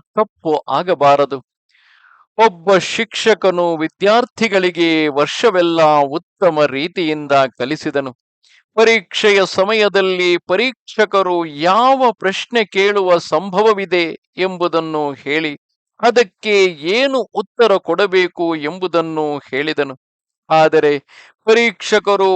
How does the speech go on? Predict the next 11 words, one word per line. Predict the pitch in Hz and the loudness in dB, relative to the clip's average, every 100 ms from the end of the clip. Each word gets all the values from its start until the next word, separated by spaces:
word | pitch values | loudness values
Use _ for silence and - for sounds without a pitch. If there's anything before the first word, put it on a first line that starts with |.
| 180 | 0
ಪರೀಕ್ಷೆ | 185 220 269 _ - 220 | 0 0 -2 _ -2 -2
ತೆಗೆದುಕೊಳ್ಳಲು | 202 190 233 214 - 196 185 175 170 156 | 0 -2 0 -2 -2 -2 0 -2 -2 -2
ಬಂದಾಗ | 147 170 180 165 160 151 139 _ _ _ _ | -4 -2 2 2 2 -2 -2 _ _ _ _
ಪ್ರಶ್ನೆಗಳ | 226 220 - 208 175 175 170 151 | -4 -4 -4 -2 2 4 4 2
ಉತ್ತರವನ್ನು | 185 _ 202 180 170 165 156 151 147 156 | -6 _ 2 4 4 0 -4 -8 -6 -6
ವಿದ್ಯಾರ್ಥಿಯೇ | 165 147 _ 214 170 160 _ 170 156 151 139 | -8 -14 _ 2 2 0 _ -6 -2 -2 -4
ಕೊಡಬೇಕಾಗುತ್ತದೆ. | - 127 170 147 139 143 139 135 147 135 131 _ _ _ _ _ _ | -6 -6 -4 -4 0 0 0 -2 -6 -8 -10 _ _ _ _ _ _
ಅಲ್ಲಿ | - 220 240 233 220 | 0 0 2 0 -2
ಶಿಕ್ಷಕನು | - 254 _ - 240 - 220 214 196 - | -2 -6 _ -2 -2 0 -2 0 -2 -8
ಉಪಸ್ಥಿತನಿದ್ದರೂ | 190 254 254 _ 269 254 233 214 190 190 254 262 285 254 - _ _ _ _ | -6 -4 -4 _ -4 -2 0 -2 -2 0 0 0 -2 -4 -10 _ _ _ _
ವಿದ್ಯಾರ್ಥಿಯು | 196 220 180 220 214 180 - 202 190 | -10 -10 2 4 4 2 -4 -4 0